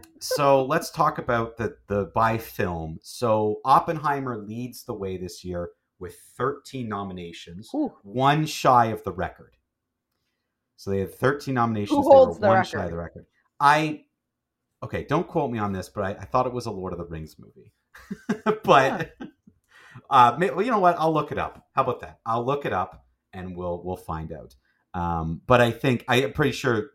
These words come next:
Speaker 1: they were saying it's, you know, it was fourteen nominations.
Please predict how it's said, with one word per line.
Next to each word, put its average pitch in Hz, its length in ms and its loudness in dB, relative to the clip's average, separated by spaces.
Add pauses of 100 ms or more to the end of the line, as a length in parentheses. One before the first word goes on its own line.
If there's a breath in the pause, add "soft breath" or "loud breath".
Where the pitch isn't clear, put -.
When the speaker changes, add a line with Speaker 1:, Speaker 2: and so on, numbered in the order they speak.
(100)
Speaker 1:
they 107 120 -4
were 90 80 -10
saying 90 400 -8
it's, - 300 -14 (100)
you 90 240 -14
know, 85 60 -10
it - 20 -10
was 80 140 -12
fourteen 101 500 -6
nominations. 80 800 -12